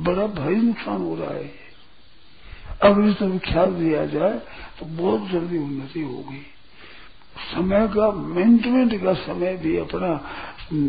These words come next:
ऊंचे से ऊंचे काम में लगाना है, नीचे काम में नहीं, अच्छे से अच्छे काम में लगाना है। तो अच्छे काम कैसे लगावे? हरदम भगवान की याद करो, भगवान का नाम लो, भगवान की तरफ वृत्ति लगाओ, ये एक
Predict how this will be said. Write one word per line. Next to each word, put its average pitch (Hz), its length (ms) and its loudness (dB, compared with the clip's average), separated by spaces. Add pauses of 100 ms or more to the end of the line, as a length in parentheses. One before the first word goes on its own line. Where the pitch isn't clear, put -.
(200)
ऊंचे 233 400 8
से 196 140 0
ऊंचे 220 360 2
काम 196 280 0
में 170 160 -2
लगाना 160 440 -2
है, 185 160 -2
नीचे 147 300 -8
काम - 320 -14
में - 80 -4
नहीं, - 220 -10 (680)
अच्छे 220 360 2
से 185 140 -2
अच्छे 180 260 -6
काम 151 300 -6
में 135 80 -4
लगाना 131 380 -8
है। - 160 -16 (680)
तो 165 80 -2
अच्छे 143 240 -4
काम 160 260 -4
कैसे 185 360 2
लगावे? 202 480 0 (520)
हरदम 165 320 -4
भगवान 143 440 -4
की 156 160 -8
याद 143 220 -4
करो, 160 300 -6 (100)
भगवान 135 460 -4
का 147 200 -4
नाम 151 420 -2
लो, 170 120 -4 (560)
भगवान 156 520 2
की 214 80 2
तरफ 185 280 -6
वृत्ति 170 340 -4
लगाओ, 165 380 -2 (880)
ये 226 340 6
एक 208 120 2